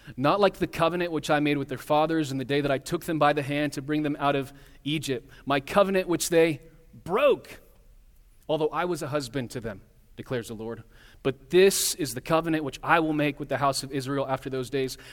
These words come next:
I will put my law within them. On their heart I will write it, and I will be their God, and they shall be my people. They will not teach again each man his neighbor and each man his brother, saying, 'Know the Lord.'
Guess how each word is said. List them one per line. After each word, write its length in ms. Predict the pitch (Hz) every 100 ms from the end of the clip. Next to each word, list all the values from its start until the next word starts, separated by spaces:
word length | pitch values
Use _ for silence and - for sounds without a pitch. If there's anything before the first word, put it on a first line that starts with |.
| -
I 180 | - 170
will 140 | 220 214
put 240 | 214 202
my 200 | 175 170
law 260 | 160 165 170
within 460 | 160 - 185 196
them. 220 | 175 143 - - - - - _ _ _ _ -
On 120 | 147
their 140 | 170
heart 300 | 131 165 151 - - - -
I 60 | 135
will 120 | 135
write 220 | 131 135
it, 80 | 127
and 100 | 135
I 120 | 160
will 120 | 180
be 140 | 165 165
their 160 | 156
God, 480 | 135 139 139 156 185 - -
and 120 | 135 139
they 140 | 170
shall 280 | 170 185 165
be 180 | 156 156
my 180 | 139
people. 460 | 135 - 151 123 101 - - - - - -
They 120 | 156
will 140 | 160 156
not 340 | 156 190 -
teach 240 | 202 196
again 340 | 202 160 180 156
each 220 | 165 180
man 200 | 175 170
his 180 | 165 156
neighbor 420 | 151 151 165 185 165
and 120 | 151
each 160 | 156
man 160 | 175 165
his 140 | 156
brother, 240 | 135 165 165
saying, 280 | - 170 156
'Know 160 | 175
the 120 | 233
Lord.' 340 | 247 262 233